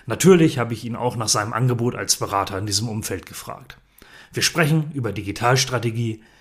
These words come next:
Governance und digitale Notwendigkeiten in der Corona-Krise. Dazu betrachten wir die Frage, was man diesbezüglich leicht im Kleinen umsetzen kann und wie sich da eben auch der vermeintlich große Ansatz darstellt.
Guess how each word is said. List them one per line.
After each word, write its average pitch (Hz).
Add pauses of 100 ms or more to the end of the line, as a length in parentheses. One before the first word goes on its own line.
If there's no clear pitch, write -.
(120)
Governance 110
und 110
digitale 107
Notwendigkeiten 110
in 113
der 113
Corona-Krise. 101 (600)
Dazu 143
betrachten 123
wir 107
die 98
Frage, 107 (240)
was 120
man 120
diesbezüglich 131
leicht 113
im 80
Kleinen 139
umsetzen 120
kann 113 (320)
und 135
wie 185
sich 143
da 127
eben 120
auch 101
der -
vermeintlich 98
große 131
Ansatz 113
darstellt. -